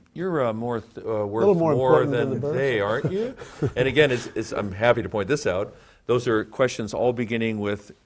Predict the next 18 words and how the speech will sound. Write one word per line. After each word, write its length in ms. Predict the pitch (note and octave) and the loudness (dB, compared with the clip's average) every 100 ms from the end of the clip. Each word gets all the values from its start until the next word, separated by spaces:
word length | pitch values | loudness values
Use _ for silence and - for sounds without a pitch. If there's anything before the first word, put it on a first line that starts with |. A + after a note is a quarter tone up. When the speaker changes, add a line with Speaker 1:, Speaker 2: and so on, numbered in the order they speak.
| - | -4
Speaker 1:
"oo" 280 | A2+ A2+ B2+ | -2 0 -2
or 220 | F#2+ - | -6 -6
"ook" 340 | G#2+ A2+ - - | -6 -6 -10 -10
or 180 | G2+ F2+ | -8 -6
"uki," 580 | G2 F#2+ - B2 G#2 G#2+ | -10 -10 -6 -4 -4 -6
which 220 | G2 G2 | -8 -10
expect 360 | F#2+ - G#2 - | -14 -12 -12 -10
the 140 | F#2+ | -10
answer 300 | F#2 - F2 | -10 -10 -10
"yes." 580 | E2 F#2+ F2 - - - - - - _ | -6 -4 -4 -8 -14 -14 -18 -20 -20 _
So 180 | - G2+ | -14 -10
the 100 | F#2+ | -10
disciples 500 | F#2+ F#2+ G#2+ G2 F#2+ | -12 -10 -8 -8 -12
go, 240 | - F2 F2 _ _ _ - | -12 -12 -14 _ _ _ -12
"Uh, 1400 | F2+ F2 E2+ E2+ E2 D#2+ D#2+ D#2+ D#2+ D#2 E2 D#2+ E2 E2 E2 _ _ _ _ _ _ _ _ _ _ | -10 -8 -8 -10 -10 -12 -12 -14 -14 -16 -16 -18 -18 -18 -20 _ _ _ _ _ _ _ _ _ _
yeah, 260 | B2+ B2+ G#2+ | -6 -4 -2
I 80 | F#2+ | -6
forgot. 1120 | - - F#2 E2 _ - E2+ D#2+ D#2 D#2 C2 | -10 -16 -16 -16 _ -14 -12 -12 -14 -18 -20